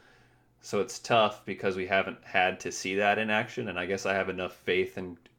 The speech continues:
Ivan and Kenny to kind of be able to use that to their advantage. Uh, but I don't think you're gonna get any of the explosive plays that you see today. So it would be much more of a grind out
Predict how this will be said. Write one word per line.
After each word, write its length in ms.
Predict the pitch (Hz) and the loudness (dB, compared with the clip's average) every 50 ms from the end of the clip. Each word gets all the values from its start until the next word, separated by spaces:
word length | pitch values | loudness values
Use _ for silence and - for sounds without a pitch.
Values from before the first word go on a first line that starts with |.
| _ _ - | _ _ -8
Ivan 400 | 87 92 92 92 101 98 92 92 | -6 -4 -4 -4 -4 -6 -6 -6
and 320 | - 90 92 87 85 80 | -6 -8 -8 -10 -10 -10
Kenny 300 | - - 101 95 98 95 | -8 -6 -6 -4 -6 -4
to 120 | 87 87 | -6 -6
kind 260 | - - - 95 90 90 | -6 -6 -6 -6 -4 -6
of 160 | 87 85 - _ _ _ _ - | -8 -8 -12 _ _ _ _ -8
be 160 | 104 95 92 | -4 -2 0
able 180 | 98 90 95 90 | 0 0 -2 -4
to 220 | - - 85 73 - - | -4 -6 -8 -8 -10 -12
use 240 | - 92 92 90 90 | -10 -10 -10 -6 -2
that 180 | - 98 92 - | -2 -2 -2 -2
to 60 | - | -2
their 140 | 95 92 90 | -2 -2 -2
advantage. 720 | 82 78 82 85 82 101 - - 147 151 143 - - - - _ - - - - _ _ _ _ _ - | -4 -4 -6 -6 -6 -4 -2 -2 -2 -4 -4 -8 -12 -16 -18 _ -20 -20 -20 -20 _ _ _ _ _ -6
Uh, 240 | - 95 92 92 87 | -2 0 2 2 2
but 120 | 104 101 | 0 -2
I 80 | 90 90 | -4 0
don't 240 | 87 107 104 92 - | 0 0 0 0 -2
think 140 | 101 92 | -4 -6
you're 80 | 90 87 | -4 -4
gonna 140 | 85 85 85 | -4 -2 -2
get 160 | 82 82 78 | -2 -2 -2
any 180 | 87 85 85 82 | -4 -4 -6 -4
of 60 | 78 | -4
the 60 | 80 | -4
explosive 540 | 78 - - - - 82 78 - - 78 - | -4 -6 -4 -2 -2 -2 -2 -2 -6 -10 -6
plays 320 | - 92 82 78 76 73 - | -6 -4 -2 -2 -4 -4 -6
that 200 | 80 78 - - | -8 -8 -8 -10
you 140 | 85 82 | -12 -12
see 240 | 80 - - 90 80 | -10 -8 -8 -8 -8
today. 500 | 80 - - 64 78 80 82 76 71 78 | -8 -8 -6 -4 -2 -2 -2 -2 -4 -4
So 180 | 76 - - 82 | -4 -4 -4 -2
it 60 | 78 | -2
would 80 | 85 82 | -4 -4
be 140 | 92 82 | -6 -8
much 320 | 80 85 90 90 - - - | -6 -6 -6 -6 -6 -8 -12
more 160 | 90 85 78 | -8 -8 -6
of 80 | 78 - | -6 -8
a 40 | |
grind 400 | 80 82 82 90 82 85 82 76 | -10 -8 -8 -6 -6 -6 -6 -6
out 280 | 76 76 76 76 - - | -4 -4 -4 -4 -6 -8